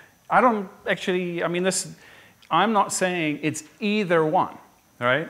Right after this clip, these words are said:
I'm, what I'm offering here is more like an analytic framework that allows us to further investigate what is going on. So in many of these cases, I think that I've given you,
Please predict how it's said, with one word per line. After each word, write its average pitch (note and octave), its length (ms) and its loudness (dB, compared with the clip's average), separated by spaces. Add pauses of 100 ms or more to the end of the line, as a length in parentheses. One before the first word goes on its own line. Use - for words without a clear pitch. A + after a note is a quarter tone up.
(100)
I'm, D3 440 0
what D3+ 200 2
I'm D3 220 0
offering F3 580 0
here C#3+ 200 -4
is C3+ 200 -4
more F3 380 2
like D3+ 220 0
an C#3+ 80 -6
analytic C3+ 320 -4
framework E3+ 560 -2
that B2 100 -8
allows E3 560 0
us B2+ 160 -6
to C3+ 140 -8
further C3 420 0
investigate B2+ 640 -4 (420)
what D3+ 260 0
is E3+ 180 -2
going C3+ 320 0
on. F#2+ 240 -6
So C#3+ 140 -2
in B2+ 160 0
many F3 220 -2
of D3+ 80 -2
these C3 140 -6
cases, A2 360 -10
I A2 100 -6
think A2+ 160 -10
that A2 160 -12
I've G#2+ 260 -10
given E3 300 -4
you, G#2+ 220 -10